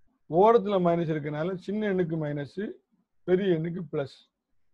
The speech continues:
பதினாறுல இருந்து பதினஞ்சு கழிங்க, ஒண்ணு. இந்த இருக்க ஒண்ணு. அப்ப இதை எப்படி பிரிக்கலாம்னா, இதை இப்படி காரணிப்படுத்திக்கணும். அப்போ n plus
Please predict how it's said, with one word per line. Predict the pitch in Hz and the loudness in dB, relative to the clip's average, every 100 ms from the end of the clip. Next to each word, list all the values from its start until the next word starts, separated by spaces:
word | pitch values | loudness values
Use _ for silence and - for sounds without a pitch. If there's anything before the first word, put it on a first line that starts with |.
| 147 | 0
பதினாறுல | 160 190 214 202 196 | 2 6 6 6 4
இருந்து | 190 165 170 | 2 4 4
பதினஞ்சு | 185 175 160 | 4 0 0
கழிங்க, | 165 165 196 - - 151 | 0 0 -2 -6 -8 -4
ஒண்ணு. | 156 139 - _ - | -4 -4 -10 _ -4
இந்த | 156 | 0
இருக்க | 156 165 143 131 | 0 0 -2 -4
ஒண்ணு. | 120 _ _ _ _ _ - | -12 _ _ _ _ _ -20
அப்ப | 135 147 | -8 -4
இதை | 156 160 | -2 0
எப்படி | 180 180 | -2 0
பிரிக்கலாம்னா, | 170 151 139 123 123 131 143 - _ | 0 0 -4 -6 -8 -10 -10 -14 _
இதை | 156 160 160 | -4 0 2
இப்படி | 156 170 151 | 0 -2 0
காரணிப்படுத்திக்கணும். | 151 151 131 120 120 139 _ _ _ _ _ _ _ _ _ _ _ _ _ _ _ _ _ _ _ _ _ _ _ _ _ | -2 -2 -6 -8 -12 -16 _ _ _ _ _ _ _ _ _ _ _ _ _ _ _ _ _ _ _ _ _ _ _ _ _
அப்போ | 135 143 147 175 | -12 -8 -6 -6
n | 143 170 214 226 | -2 -2 -2 -2
plus | 208 | 0